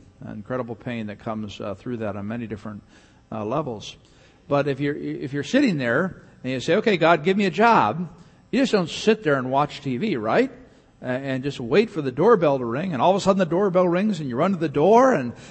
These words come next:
they say, "Hey, we've been looking for you. We just had the impression that you were the right person for this job. We don't know. Somebody gave us your name or something." And, and I tell you what, it's in your field, and it's in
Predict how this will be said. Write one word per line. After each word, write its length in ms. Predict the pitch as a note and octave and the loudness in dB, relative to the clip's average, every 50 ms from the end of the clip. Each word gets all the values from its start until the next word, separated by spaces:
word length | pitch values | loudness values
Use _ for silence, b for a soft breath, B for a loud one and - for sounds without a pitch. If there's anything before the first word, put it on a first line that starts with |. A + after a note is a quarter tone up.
| B | B
they 100 | B G3 | B 6
say, 180 | G3 - C4 A3 | 8 8 10 10
"Hey, 140 | A3+ F4+ E4 | 10 8 10
we've 220 | D#4+ F#4+ F#4 D#4 | 10 10 10 12
been 140 | D4+ B3 G#3+ | 10 10 10
looking 540 | G3 F#3+ F#3+ A3 F#4 G4 F#4+ - D4 B3 G#3 | 10 8 10 12 12 12 12 10 6 4 4
for 180 | - - G3+ | 6 6 6
you. 200 | F#3+ E3+ E3+ D#3 | 6 6 4 4
We 160 | D#3 A3 D#4+ | 6 8 8
just 220 | F4+ G4 - - - | 8 8 6 2 4
had 260 | C#4 D#4+ D#4+ E4 D#4+ | 6 8 8 8 8
the 140 | D#4+ C4+ A#3+ | 6 4 2
impression 800 | A#3 A3 - - - D4 C4+ A#3+ - - - D3+ D3 D3 D#3 D3+ B B B B B B B | 2 0 0 -2 0 2 2 2 0 -2 -6 -6 -6 -6 -8 -10 B B B B B B B
that 100 | D#3 F3 | 2 4
you 120 | F3+ B3 | 6 6
were 100 | C4 A#3+ | 6 6
the 100 | G3 G3+ | 6 6
right 240 | F#3 F#3+ F#3 F3+ F#3 | 6 4 4 4 2
person 360 | - F#3+ F#3+ F3+ - D3+ C#3 | 0 -2 -2 -2 -2 -6 -6
for 120 | - B2+ | -4 -4
this 220 | B2 A#2+ A#2+ A2+ - | -4 -4 -4 -6 -6
job. 400 | - - A#2 G#2+ F#2+ F2+ D#2+ - - - - - | -4 -2 -2 -2 -2 -4 -8 -10 -14 -16 -14 -10
We 100 | - - | -6 -6
don't 160 | - F3+ B2 | -6 -4 -4
know. 320 | A2 B2 C#3+ D#3 E3 - - - - - - _ _ _ | -4 -4 -4 -6 -8 -10 -14 -16 -20 -20 -20 _ _ _
Somebody 320 | - - C3 E3+ F#3+ E3+ C3+ | -6 -4 -4 -2 -2 -2 -4
gave 360 | A2+ - A2 A2 C3 C#3 C3+ | -4 -2 -2 -2 -2 -2 -4
us 200 | D3 D3 - - | -8 -10 -8 -8
your 100 | A#2 A2 | -8 -6
name 320 | G#2+ G2 G#2 C3+ F#3 G#3+ | -4 -4 -4 -2 -2 -2
or 80 | D3+ B2+ | -2 -4
something." 460 | - - B2 A2+ - - D3+ F3+ D#3+ | -2 -2 -4 -4 -2 -4 -4 -2 -2
And, 120 | B2 B2 A#2+ B B B B B B | -4 -6 -8 B B B B B B
and 100 | D3+ D3+ | 2 2
I 100 | D#3+ E3+ | 2 4
tell 200 | - G3 G3+ A3+ | 4 6 8 10
you 140 | A3+ A3+ | 10 10
what, 320 | A3 A#3+ G#3+ G#3 E3 - - | 10 10 10 8 6 2 0
it's 240 | D3+ D3+ C#3+ - - | -2 -2 -2 -2 -2
in 180 | D#3 D#3 D#3 | -2 -2 -2
your 320 | D#3+ D#3 D3+ F3+ A3+ C#4 C4 | -2 2 4 6 6 6 4
field, 720 | - - - G#3+ A3 A3 A3+ A#3 A#3+ B3 B3 B3 A#3+ G#3+ | 2 0 0 2 4 6 6 8 8 8 8 8 6 4
and 400 | - - D#3+ D#3 D3+ C#3+ D3 D3+ | 0 -2 -2 -2 0 -2 -2 0
it's 280 | D3+ D3 C#3+ C#3+ C#3+ | 2 0 0 0 0
in 280 | C#3+ C#3 B2+ C3+ C3+ | -2 -2 -2 -4 -6